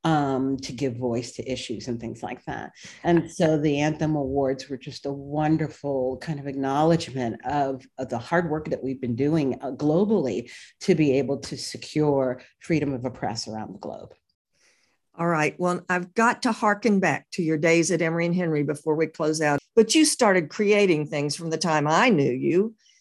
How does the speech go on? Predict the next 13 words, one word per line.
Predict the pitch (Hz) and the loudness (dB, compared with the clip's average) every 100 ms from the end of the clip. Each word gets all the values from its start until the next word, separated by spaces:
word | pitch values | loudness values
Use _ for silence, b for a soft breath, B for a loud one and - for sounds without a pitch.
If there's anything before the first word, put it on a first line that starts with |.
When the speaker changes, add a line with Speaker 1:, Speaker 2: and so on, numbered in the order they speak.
| b | b
Speaker 2:
There | 180 208 | 0 2
was | 190 196 196 196 208 | 4 4 4 4 4
an | 214 | 2
organization | 190 185 185 180 175 175 151 147 - 165 220 | 2 2 0 0 -2 0 0 -2 -4 -2 -2
that | 175 170 | -2 -4
was | 165 156 - - | -4 -4 -8 -6
initiated | 165 170 190 - 175 156 160 160 | -2 0 -2 2 4 4 0 -2
by | 156 | -2
Michelle | 160 160 175 196 | -2 -4 -2 -4
Ferrier | 196 196 180 165 156 156 | 0 0 2 4 4 2
on | 151 156 | -2 -2
nine | 151 165 180 208 | 0 0 0 0
eleven, | 208 214 185 160 147 156 214 | 0 2 4 2 2 -2 -4